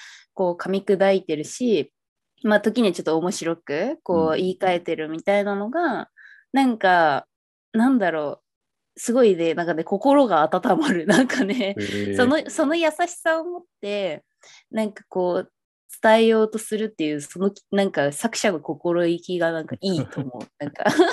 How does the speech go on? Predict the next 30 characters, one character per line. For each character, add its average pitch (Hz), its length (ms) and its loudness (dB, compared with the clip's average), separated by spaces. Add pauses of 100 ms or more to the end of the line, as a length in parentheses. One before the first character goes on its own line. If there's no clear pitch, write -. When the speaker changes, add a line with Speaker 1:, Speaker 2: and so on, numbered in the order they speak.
(380)
Speaker 2:
な - 100 -4
る 95 80 -8
ほ 98 80 -6
ど 98 160 -6
ね。 104 180 -6 (300)
Speaker 1:
<laughs> - 300 -6
そ 175 160 -2
う、 151 260 -6
そ - 200 -8
う、 156 260 -4
そ 156 160 -10 (720)
う。 202 120 -12
結 294 180 -4
構 151 160 -2
い 151 80 -2
い 151 60 -4
で 98 100 -4
す - 140 -18
よ。 - 40 -10
Speaker 2:
結 151 140 -2
構、 - 20 -20
結 - 40 -20
構 98 180 -2
良 98 80 -2
さ 110 100 0
そ - 140 -2
う - 40 2
っ - 20 -2
す - 160 -12
ね。 - 220 -12